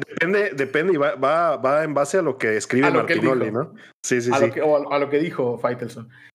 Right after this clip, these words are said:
Speaker 2: Y la,
Speaker 1: Digo,
Speaker 2: y la
Speaker 1: más
Speaker 2: otra
Speaker 1: Faitelson.
Speaker 2: cosa en donde se suelta la creatividad es cómo le van a decir a Cuauhtémoc Blanco.
Speaker 1: <laughs> El
Speaker 2: Cuando así,
Speaker 1: Tlatoani.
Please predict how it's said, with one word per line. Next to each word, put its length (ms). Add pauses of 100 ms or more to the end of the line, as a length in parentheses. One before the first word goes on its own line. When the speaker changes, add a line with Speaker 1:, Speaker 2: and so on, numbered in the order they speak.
(100)
Speaker 2:
Y 100
la, 120
Speaker 1:
Digo, 140
Speaker 2:
y 20
la 80
Speaker 1:
más 100
Speaker 2:
otra 140
Speaker 1:
Faitelson. 260
Speaker 2:
cosa 160
en 180
donde 320
se 440
suelta 360
la 120
creatividad 600
es 120
cómo 220
le 80
van 180
a 40
decir 240
a 60
Cuauhtémoc 440
Blanco. 340 (100)
Speaker 1:
<laughs> 680 (140)
El 100
Speaker 2:
Cuando 260
así, 180
Speaker 1:
Tlatoani. 340